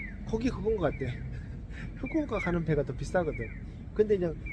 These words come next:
굳이 시모노세키를 보고 싶다는 분들은 시모노세키가 좀 많은 관광객들이, 한국 관광객들이 안 몰리니까 의외로 좀 일본풍다운 게 많이 남아있고, 요 옆에 이제 시골 뭐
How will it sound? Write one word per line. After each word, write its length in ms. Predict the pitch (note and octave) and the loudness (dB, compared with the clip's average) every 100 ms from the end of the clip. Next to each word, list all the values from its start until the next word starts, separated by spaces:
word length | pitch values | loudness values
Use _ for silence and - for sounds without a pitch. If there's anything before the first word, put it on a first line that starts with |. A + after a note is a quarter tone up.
| - - | -6 -4
굳이 300 | F#3+ C4+ A#3+ | -4 -2 -4
시모노세키를 880 | C#4 D4 D#4 A#3+ A3 F#3+ F3 D#3 | -4 -4 -4 -4 -6 -2 -2 -2
보고 180 | D3+ D#3+ | -4 -4
싶다는 400 | G3 - D#3+ D3+ C3+ | -4 -2 -2 -2 -4
분들은 460 | C#3 C3 E3+ D#3+ - | -4 -4 -2 -2 -2
시모노세키가 760 | A#3+ D4+ C4 F#3+ C3+ D3 C#3 | -4 -4 -4 -6 0 2 2
좀 400 | D3+ C#3 C3+ B2+ - - - - - - | 0 -2 -4 -8 -8 -10 -10 -10 -10 -4
많은 240 | C3 G3+ G#3 | -2 0 0
관광객들이, 680 | D3+ D#3+ G3+ F#3 E3+ - | 0 0 0 0 -2 -2
한국 280 | C#3 B3 A#3+ | -2 -2 -4
관광객들이 680 | E3 D3+ C3+ C#3 C#3+ C3+ B2 | -4 -4 -4 -2 -4 -4 -6
안 200 | A#2+ D3+ | -4 -2
몰리니까 680 | A#3+ A3 C3 A2+ C#3+ C3 A2+ | -2 -2 -2 2 2 2 0
의외로 380 | D3+ F3 D3+ C3+ | 2 4 4 2
좀 120 | C3+ A#2 | -2 -2
일본풍다운 840 | C3+ D#3+ G#3 G3 F3+ C#3 B2 A#2 | -2 0 0 0 0 2 0 0
게 80 | A#2 | -4
많이 200 | A2+ A#2 | -4 -4
남아있고, 540 | A2 B2 A#2 - D3+ - - - - - | -4 -4 -6 -6 -6 -6 -6 -6 -6 2
요 100 | C3+ | 4
옆에 280 | C#3 - C#3 | 4 4 2
이제 140 | A#2+ A#2+ | 2 -2
시골 460 | A#3 A#3 G3 A2+ | -2 2 2 0
뭐 100 | - | -4